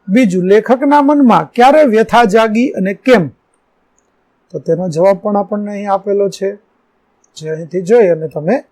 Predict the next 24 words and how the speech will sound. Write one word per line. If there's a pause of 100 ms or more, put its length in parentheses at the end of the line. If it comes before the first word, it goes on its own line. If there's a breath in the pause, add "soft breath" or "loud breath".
(200)
લખી
શકશો. (3000)
ત્રીજો
પ્રશ્ન,
ઘર
છો (120)
રહેતું
એવું
લેખકને
શાથી
થવા
માંડ્યું? (1400)
તો
ઘણા
બધા
કારણો
છે
તે
અહીં
હતા,
આપણે
જોઈ
શકીએ
છીએ.